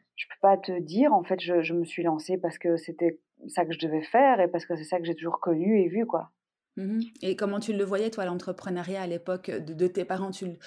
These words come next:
Speaker 2: Ils, ils, ils n'en parlaient pas comme une charge ou comme un poids ou comme, euh, quelque chose de, de, de négatif. Ça a toujours été, euh,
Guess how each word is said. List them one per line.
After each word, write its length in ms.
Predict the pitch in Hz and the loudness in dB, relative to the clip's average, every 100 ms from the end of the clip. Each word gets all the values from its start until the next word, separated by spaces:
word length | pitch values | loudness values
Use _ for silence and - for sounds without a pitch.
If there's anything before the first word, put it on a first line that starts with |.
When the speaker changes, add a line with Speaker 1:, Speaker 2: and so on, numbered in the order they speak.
| - - | -16 -10
Speaker 2:
Ils, 120 | - | -4
ils, 280 | 233 233 - 220 | 4 4 4 0
ils 80 | |
n'en 140 | 214 190 | 0 0
parlaient 300 | 202 190 190 | 0 0 0
pas 160 | 202 | -2
comme 200 | 196 185 | 0 0
une 140 | 180 185 | 0 -2
charge 400 | - 202 196 190 | -2 -4 -4 -4
ou 40 | |
comme 200 | 185 175 | -4 0
un 120 | 170 175 | 0 -2
poids 440 | - 202 208 208 | -4 -2 0 0
ou 120 | 180 | -2
comme, 320 | 185 185 190 | -2 -4 -2
euh, 200 | 175 170 170 - - _ _ - - _ - | -4 -6 -10 -16 -20 _ _ -20 -20 _ -6
quelque 240 | 170 185 | -2 -2
chose 320 | 175 202 180 | -4 -6 -6
de, 160 | 175 170 | -6 -4
de, 160 | 165 160 | -4 4
de 140 | 180 | 4
négatif. 500 | 185 185 180 - 247 | 4 2 0 0 -4
Ça 140 | - 165 | -2 -6
a 40 | |
toujours 280 | 165 185 190 | -4 -6 -4
été, 420 | 185 - 196 190 | -6 -6 -6 -4
euh, 160 | 165 | -6